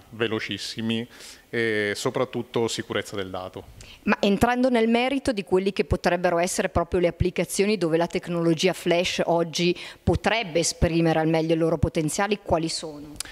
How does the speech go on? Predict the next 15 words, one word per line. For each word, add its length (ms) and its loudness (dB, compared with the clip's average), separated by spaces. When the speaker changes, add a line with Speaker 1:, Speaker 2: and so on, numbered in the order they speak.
Speaker 1:
Le 100 2
applicazioni, 1080 0
la 120 2
flash 400 0
va 120 0
ovunque, 580 -2
applicazioni 960 0
oggi 460 -2
sono 260 -2
tantissime, 680 -2
soprattutto 480 -2
la 100 0
gestione 340 -2
dei 120 -4
dati. 380 -6